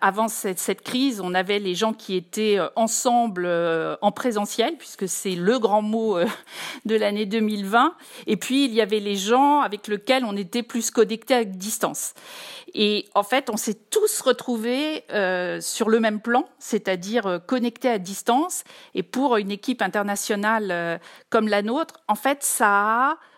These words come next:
fait tomber toutes les, toutes les frontières, toutes les barrières, parce que on était tous, euh, on était tous à distance.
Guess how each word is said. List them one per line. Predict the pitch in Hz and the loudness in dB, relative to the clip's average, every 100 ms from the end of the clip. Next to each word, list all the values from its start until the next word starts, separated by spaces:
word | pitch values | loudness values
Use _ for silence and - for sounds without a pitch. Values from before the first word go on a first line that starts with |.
| - | -10
fait | - 262 | 0 0
tomber | 269 254 277 | 2 0 0
toutes | 277 - | -2 -2
les, | 247 226 220 214 - | 2 4 2 0 -4
toutes | 262 - | -6 -2
les | 247 | 0
frontières, | - 254 - 247 233 294 | 2 0 2 4 4 4
toutes | - 214 | -2 -2
les | 226 | 0
barrières, | 190 220 226 220 269 359 - | 2 0 2 2 2 0 0
parce | 220 - | 0 0
que | - 285 330 - | 0 2 0 0
on | 226 | 0
était | 214 214 | 0 -4
tous, | 226 - 403 392 - | -8 -2 -2 0 2
euh, | 226 208 190 196 185 - - - _ _ _ 302 269 - | 4 4 2 0 -2 -6 -12 -20 _ _ _ -20 -18 0
on | 254 | 2
était | 240 226 240 | 2 2 -2
tous | - 359 | 0 2
à | 359 | 2
distance. | 208 240 - 262 415 - | 2 -2 4 4 4 2